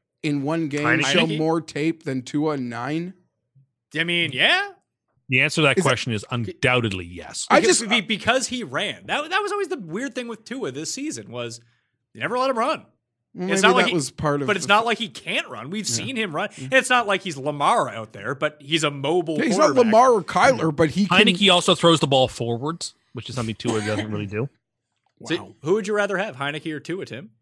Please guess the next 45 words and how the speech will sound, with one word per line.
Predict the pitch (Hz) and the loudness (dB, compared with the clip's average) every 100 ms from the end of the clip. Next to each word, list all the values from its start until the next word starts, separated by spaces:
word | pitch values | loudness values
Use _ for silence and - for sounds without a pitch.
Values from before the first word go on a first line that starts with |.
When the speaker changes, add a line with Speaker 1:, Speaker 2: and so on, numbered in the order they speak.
| _ _ _ _ _ _ - | _ _ _ _ _ _ -8
Speaker 2:
Oh, | 208 | -8
Heineke. | - 120 220 - 85 _ _ - - _ _ _ _ _ _ _ _ _ _ _ _ - | -2 -2 0 -4 -16 _ _ -20 -20 _ _ _ _ _ _ _ _ _ _ _ _ -20
Speaker 3:
Tim. | - - _ _ - 285 262 _ | -20 -20 _ _ -20 -18 -20 _
Speaker 1:
Who | - 302 | 2 4
do | 403 | 4
you | 403 | 0
think | 339 285 | -2 0
people | 247 254 226 | -2 0 -4
would | 190 | 0
rather | 170 175 170 | -2 0 -2
have, | 156 165 160 | -2 -2 -2
Tua | - 185 214 233 214 | -6 -4 0 0 -2
or | 190 | -4
the | 170 | -4
Jordan | 127 147 147 147 | -4 -4 -4 -4
Love | 139 135 131 - | -4 -6 -6 -8
unknown? | 135 135 131 120 104 90 _ _ _ _ _ _ _ _ _ _ _ _ _ _ | -6 -4 -6 -8 -12 -20 _ _ _ _ _ _ _ _ _ _ _ _ _ _
Speaker 3:
Probably. | 135 170 254 | -6 0 4
Speaker 2:
Well, | 151 147 98 185 | 4 4 0 4
Speaker 3:
I, | 214 196 220 | 4 4 0
I | |
think | 277 233 | 0 -6
if | - | -2
Speaker 2:
I'll | |
Speaker 3:
we | 196 | 0
Speaker 2:
take | 226 | 2
Speaker 3:
pulled | 220 180 | 4 4
Speaker 2:
Jordan | 143 | 6
Speaker 3:
it | |
right | 139 147 | 6 4
Speaker 2:
Love. | 147 | -2
Speaker 3:
n-, | - | -4
I | 156 | -4
think | 165 269 | -4 -8
that | 240 170 | -6 -6
if | - | -6
we | 147 | -10
pulled | 131 - 135 151 | -10 -10 -8 -6
it | 139 | -8
right | 123 120 | -6 -6
now, | 110 127 | -6 -8
people | 139 123 120 110 | -10 -14 -12 -12
would | 107 | -10
say | - 98 107 | -10 -10 -12
Love, | 127 147 214 226 | -10 -10 -10 -14